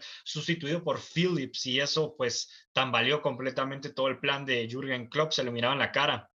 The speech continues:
Cuando mirabas, eh, el partido, se lo miraba ahí sonriendo de una manera irónica, ¿verdad? Porque estaba muy triste y no se creía todas las desgracias que ha tenido esta temporada, porque sí es cierto, el Liverpool no está jugando al mejor nivel, pero ha tenido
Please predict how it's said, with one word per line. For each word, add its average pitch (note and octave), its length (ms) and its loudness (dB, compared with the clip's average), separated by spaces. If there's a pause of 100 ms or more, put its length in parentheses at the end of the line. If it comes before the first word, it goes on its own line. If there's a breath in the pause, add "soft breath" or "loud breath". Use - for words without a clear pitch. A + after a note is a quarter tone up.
Cuando A#2+ 280 -8
mirabas, A#2+ 460 0
eh, A#2 260 2 (320 loud breath)
el C#3 180 0
partido, C#3+ 460 4
se C#3+ 100 0
lo B2+ 80 -2
miraba A#2+ 300 2
ahí B2+ 120 2
sonriendo C3+ 600 4
de A#2+ 80 6
una C#3 200 2
manera B2+ 500 2
irónica, B2+ 680 2
¿verdad? A#2+ 500 -2
Porque A2+ 440 0 (260 loud breath)
estaba C3 220 -2
muy C#3 180 -4
triste D#3 380 0
y C3 60 0
no C#3 100 0
se D3+ 160 4
creía C#3 320 4
todas D3 160 4
las C#3+ 100 2
desgracias C3 460 0
que C3+ 80 -2
ha B2+ 40 -4
tenido C3+ 220 -6
esta C3+ 180 -2
temporada, D3 560 0
porque C3 360 -4 (280 loud breath)
sí E3 180 0
es D#3+ 100 2
cierto, F3 280 2
el D3 60 2
Liverpool D3+ 300 0
no D3+ 60 2
está D#3+ 120 0
jugando D#3+ 220 2
al D#3+ 60 0
mejor C3+ 260 -2
nivel, D3 240 0
pero C3 160 0
ha B2+ 40 -2
tenido D3 340 0